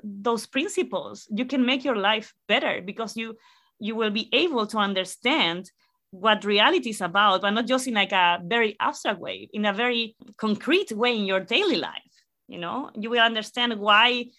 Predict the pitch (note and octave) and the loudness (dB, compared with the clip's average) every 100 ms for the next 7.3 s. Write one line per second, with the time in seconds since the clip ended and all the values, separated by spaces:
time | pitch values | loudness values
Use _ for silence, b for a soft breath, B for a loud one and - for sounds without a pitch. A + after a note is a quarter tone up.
0 | b b - A3+ G#3+ G#3+ A3 B3 G#3+ G3+ | b b -4 -2 0 -2 0 0 0 -2
1 | - - F3+ D#3+ - - C4+ C4 C#4 B3+ | -10 -10 -6 -8 -4 0 0 0 0 0
2 | A#3 A3 G#3+ G#3 G#3 _ _ _ G3 G#3+ | 2 4 4 4 -2 _ _ _ -2 2
3 | G#3 G#3 A#3 A3 G3 A3 G#3+ F#3 F3 D4 | 2 0 -6 -6 -2 -2 -2 -6 -2 0
4 | F4 A3 A3+ G#3+ G#3 A3 F#3+ G3+ - - | 0 2 2 2 0 -2 -2 -8 -6 0
5 | E4 C#4+ A3+ A#3 A3+ A3+ - - A3 G#3 | 0 0 4 4 4 2 -6 -6 -6 -4
6 | F#3+ F3 B3 E4+ - D#4 C4 G#3+ - F3 | -4 2 2 2 0 -2 -2 -4 -6 -4
7 | D#3+ F#3+ | -4 -4